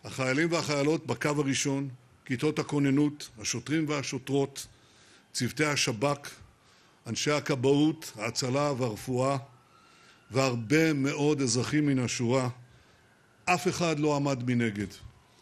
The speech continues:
הם הסתערו קדימה בחירוף נפש אל מול מפלצות החמאס, כדי להציל כל מי שאפשר. הם זינקו אל תוך האש מתוך ערבות הדדית, מתוך הרצון לגבור על המרצחים הנתעבים,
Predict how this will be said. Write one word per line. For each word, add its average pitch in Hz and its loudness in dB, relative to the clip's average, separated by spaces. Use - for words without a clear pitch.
הם 131 0
הסתערו 139 0
קדימה 165 4
בחירוף 131 0
נפש 139 0
אל 117 -2
מול 143 4
מפלצות 139 -2
החמאס, 127 -2
כדי 131 2
להציל 143 2
כל 160 0
מי 135 2
שאפשר. 117 -2
הם 123 2
זינקו 143 6
אל 160 6
תוך 156 2
האש 165 2
מתוך 135 0
ערבות 151 0
הדדית, 139 2
מתוך 127 -2
הרצון 151 2
לגבור 147 2
על 147 2
המרצחים 143 0
הנתעבים, 139 0